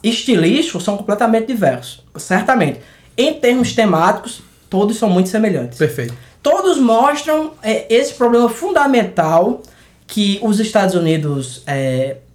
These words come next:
Speaker 1: enfrentava nos anos setenta. Alguns chamam de Satanic Panic, acho que eu
Speaker 2: Uhum.
Speaker 1: já falei isso em algum podcast, que eu não lembro qual,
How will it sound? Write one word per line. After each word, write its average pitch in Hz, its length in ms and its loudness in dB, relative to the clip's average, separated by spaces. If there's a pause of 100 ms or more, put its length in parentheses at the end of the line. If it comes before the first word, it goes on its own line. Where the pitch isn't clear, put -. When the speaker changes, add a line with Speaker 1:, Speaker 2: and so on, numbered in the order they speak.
(180)
Speaker 1:
enfrentava 226 880 0
nos 160 100 -2
anos 165 140 -2
setenta. 180 540 -2 (720)
Alguns 185 380 2
chamam 175 320 0
de 143 300 -2 (280)
Satanic 214 600 0
Panic, 240 420 0 (240)
acho 151 60 -2
que 147 60 -2
eu 160 60 2
Speaker 2:
Uhum. - 60 2
Speaker 1:
já 180 120 4
falei 160 320 2
isso 135 260 -4
em 143 80 -6
algum 139 180 -6
podcast, 156 420 -4
que 180 60 -4
eu 147 40 -2
não 139 80 -2
lembro 143 160 -6
qual, - 300 -4